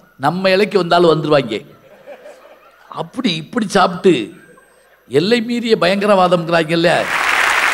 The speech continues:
அப்படி சாப்பிட்றத பார்த்துருக்கோம். ரசிச்சு சாப்பிடணும், ருசிச்சு சாப்பிடணும். நல்லா இருக்கு, நல்லா இல்ல, சுமாரா இருக்கு சொல்லணும். மண்ணு மாதிரி உட்கார்ந்து திங்கக்கூடாது.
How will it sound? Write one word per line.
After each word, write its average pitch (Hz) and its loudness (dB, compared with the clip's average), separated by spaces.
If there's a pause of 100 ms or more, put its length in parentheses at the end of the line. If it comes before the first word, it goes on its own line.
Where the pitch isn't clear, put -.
(1400)
அப்படி - -4
சாப்பிட்றத 185 0
பார்த்துருக்கோம். 143 -4 (1400)
ரசிச்சு 175 -4
சாப்பிடணும், 107 -2 (760)
ருசிச்சு 175 -4
சாப்பிடணும். 120 -2 (520)
நல்லா 160 2
இருக்கு, 104 -6 (180)
நல்லா 165 0
இல்ல, 110 -4 (160)
சுமாரா 185 2
இருக்கு 120 -8 (400)
சொல்லணும். 269 -4 (540)
மண்ணு 220 -2
மாதிரி 247 0
உட்கார்ந்து 160 -4
திங்கக்கூடாது. 135 -4